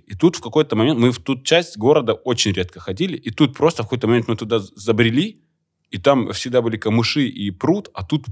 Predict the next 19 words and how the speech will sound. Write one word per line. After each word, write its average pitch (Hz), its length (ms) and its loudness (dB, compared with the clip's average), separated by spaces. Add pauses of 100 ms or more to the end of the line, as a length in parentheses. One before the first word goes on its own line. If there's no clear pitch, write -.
(120)
поле 104 320 -2
зелёное, 98 580 -4
красивое, 95 680 -6
типа - 240 -20
как 98 160 -6
в - 100 -18
кино. 98 520 -2 (360)
И 95 60 -10
мы 98 80 -4
такие: - 180 -12
«Нифига 104 480 -4
себе». 90 380 -14 (360)
А 95 120 -4
к - 80 -10
нему 151 200 8
вообще 131 240 2
не 110 100 4
подпускали 110 800 0
там. 82 260 -20